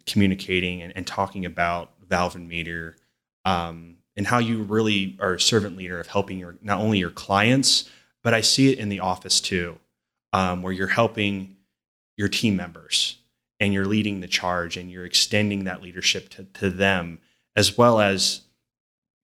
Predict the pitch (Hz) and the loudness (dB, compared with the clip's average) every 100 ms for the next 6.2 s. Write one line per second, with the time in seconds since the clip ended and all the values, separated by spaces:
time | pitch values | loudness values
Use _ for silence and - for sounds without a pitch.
0 | _ - 113 110 104 - 127 110 - 143 | _ -6 0 2 0 -6 -8 -6 4 8
1 | 131 120 123 123 113 113 107 135 120 90 | 8 6 6 4 6 2 4 4 4 0
2 | - - 98 95 - 107 117 113 - - | -2 0 2 2 0 0 2 0 -6 -16
3 | - - _ _ 123 127 127 123 120 135 | -20 -20 _ _ 2 6 8 6 6 6
4 | 156 - 117 113 123 123 117 123 123 120 | 6 6 4 2 0 -4 2 4 4 0
5 | - - 151 - 175 170 131 127 120 117 | -4 2 4 4 4 4 4 4 2 0
6 | 123 82 | 0 -2